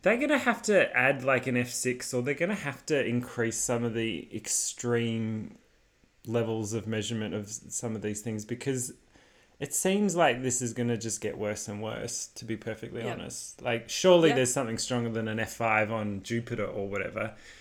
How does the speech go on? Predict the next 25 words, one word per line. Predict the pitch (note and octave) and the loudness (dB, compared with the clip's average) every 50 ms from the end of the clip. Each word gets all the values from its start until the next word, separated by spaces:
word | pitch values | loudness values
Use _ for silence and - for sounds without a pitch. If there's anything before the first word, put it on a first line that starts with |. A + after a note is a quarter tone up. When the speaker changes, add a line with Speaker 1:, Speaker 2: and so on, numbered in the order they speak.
| - - _ | -20 -18 _
Speaker 1:
Jupiter's | - - F3+ F3+ F3+ E3 D3+ C#3 - | 2 2 4 4 4 4 6 6 6
Speaker 2:
Mm. | C3 | 6
Speaker 1:
red | C3+ A#2+ A2+ - | 6 4 4 0
spots | - - C3 C3 C3 - - | -2 0 0 -2 -2 -4 -6
must | A#2+ A2 - - - | -4 -4 -4 -4 -4
be, | A2+ A2 G#2+ G#2 G2 - - _ _ _ _ _ _ _ - - | -4 -2 -2 -4 -6 -10 -16 _ _ _ _ _ _ _ -10 -2
hey, | - G#2+ A#2 A#2+ B2 B2+ A#2+ A2 | 2 4 4 6 6 6 4 4
there | G2+ A#2 A2+ B2+ | 2 2 2 2
you | C3 B2 | 2 0
go. | G#2+ B2 A#2 A#2+ B2+ C#3+ B2 - - | 2 2 4 4 2 0 -2 -6 -6
Let's | A#2+ A#2+ B2+ - - - | -2 -2 -2 -2 -4 -6
link | A#2+ A#2+ B2+ A#2+ G#2+ - - - | -2 0 0 0 -2 -4 -8 -4
your | B2+ A#2+ A#2 A#2 A2+ | 0 0 2 0 0
space | - - - - A#2 A2+ B2 A#2 - - | -2 -4 -4 -2 0 0 0 0 -2 -4
and | A2+ A2 | -4 -4
your | A2 A2 G#2+ G2+ | -2 -2 -2 -2
weather. | G2 G#2+ A#2 A#2+ D3+ D3 B2 G2+ - - _ _ _ _ _ _ _ - - - A#3 | 0 0 2 4 4 4 2 2 -2 -12 _ _ _ _ _ _ _ -20 -10 -6 -2
Speaker 2:
Ooh, | F#3+ F3+ F#3 G3+ G#3 A#3 C4 C#4 C4+ B3 A3 F3+ E3 D#3+ | 0 0 2 2 2 0 0 0 2 2 2 2 2 4
we | D#3+ A3 A3+ | 2 2 2
could | C4 G#3+ | 2 2
do | A#3 A#3 G#3 | 4 4 4
a | - | 6
space | - - - - - - - - - - - - - | 6 6 6 4 2 2 -2 -2 0 4 4 4 4
weather | G3 F3+ D#3+ D3+ C#3+ - | 4 2 2 -2 -6 -8
episode. | F3+ - F3+ D3+ - D#3+ C#3 C3 A#2+ - | -6 -4 -2 -2 -2 -2 -4 -10 -12 -16